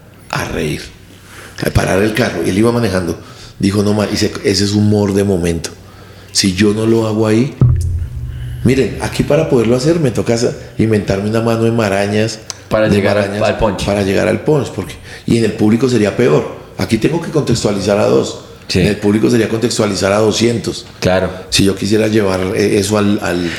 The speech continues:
Speaker 2: Pero ¿sabes qué es algo muy interesante que tú dices? Yo no había pensado de esa manera, humor de momento. Yo
Speaker 1: Yo le
Speaker 2: di-
Speaker 1: puse ese nombre.
Speaker 2: No, pero es que es muy bueno ese nombre porque yo soy de los comediantes que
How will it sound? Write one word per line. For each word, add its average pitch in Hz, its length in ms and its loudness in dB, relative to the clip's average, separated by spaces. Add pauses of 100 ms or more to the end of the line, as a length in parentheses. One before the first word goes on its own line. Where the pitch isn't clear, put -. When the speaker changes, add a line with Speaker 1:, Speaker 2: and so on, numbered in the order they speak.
(260)
Speaker 2:
Pero 156 220 4
¿sabes 139 180 4
qué 160 120 0
es 160 80 2
algo 156 200 2
muy 156 200 2
interesante 131 500 2
que 127 80 0
tú 123 100 2
dices? 113 240 2
Yo 113 140 4
no 120 60 6
había 120 120 4
pensado 123 240 2
de 117 80 2
esa 120 60 2
manera, 104 400 2 (100)
humor 107 300 4
de 113 80 4
momento. 104 560 2 (300)
Yo 107 360 4
Speaker 1:
Yo 147 140 4
le 196 80 2
Speaker 2:
di- 123 80 2
Speaker 1:
puse 170 160 4
ese 165 140 2
nombre. 101 420 0
Speaker 2:
No, 131 300 4
pero 113 180 2
es 104 100 0
que 123 120 0
es 117 80 2
muy 127 160 4
bueno 123 300 4
ese 120 120 2
nombre 117 300 4
porque 101 580 0 (140)
yo 104 340 2
soy 113 300 2
de 110 160 2
los 110 180 4
comediantes 92 840 2
que - 600 0